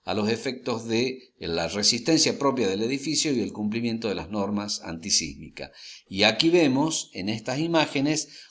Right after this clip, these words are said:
cómo se resuelven los puentes térmicos pasando el aislante por encima del puente térmico hacia el exterior, cubriendo al puente térmico, o en el caso de vigas de perfil L, cuál es la forma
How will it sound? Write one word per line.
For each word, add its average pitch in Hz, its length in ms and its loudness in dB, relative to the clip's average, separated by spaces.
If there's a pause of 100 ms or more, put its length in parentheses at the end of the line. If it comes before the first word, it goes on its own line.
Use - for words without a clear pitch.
(100)
cómo 170 260 4
se 117 260 4
resuelven 117 1000 6
los 95 140 -2
puentes 139 480 -2
térmicos 139 680 0 (680)
pasando 147 600 8
el 107 140 2
aislante 139 1000 2
por 170 520 4 (300)
encima 139 640 6
del 87 200 -2
puente 123 360 0
térmico 127 580 0
hacia 90 280 2
el 85 100 -4
exterior, 127 680 0
cubriendo 110 640 4
al 82 140 -8
puente 110 280 -4
térmico, 123 640 -2 (260)
o 170 200 4
en 147 100 6
el 120 200 0
caso 143 420 4
de 117 280 0
vigas 120 420 2
de 104 80 -2
perfil 117 480 -4
L, 123 280 0
cuál 117 220 -2
es 110 80 -4
la 101 80 -2
forma 117 480 -4